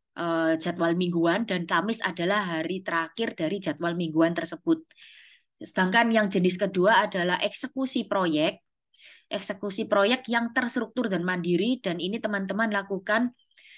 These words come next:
di lokasi bisnis masing-masing dari hari Sabtu sampai dengan Rabu, eh, dengan bimbingan juga, tapi bimbingannya tidak berupa perkuliahan. Nah, ini teman-teman bisa bebas untuk mengakses,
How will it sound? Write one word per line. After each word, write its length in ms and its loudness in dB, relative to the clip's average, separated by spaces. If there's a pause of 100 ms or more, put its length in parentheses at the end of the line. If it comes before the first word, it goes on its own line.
(160)
di 80 2
lokasi 480 2
bisnis 320 -6
masing-masing 800 0
dari 240 2
hari 160 0
Sabtu 400 -4
sampai 240 -2
dengan 240 -4
Rabu, 560 4 (640)
eh, 320 2
dengan 640 2 (320)
bimbingan 480 4
juga, 480 4
tapi 240 -2
bimbingannya 560 -2
tidak 320 -4
berupa 240 0
perkuliahan. 720 -2 (480)
Nah, 160 -2
ini 240 0
teman-teman 560 2
bisa 400 0 (480)
bebas 560 0
untuk 320 -2
mengakses, 1040 0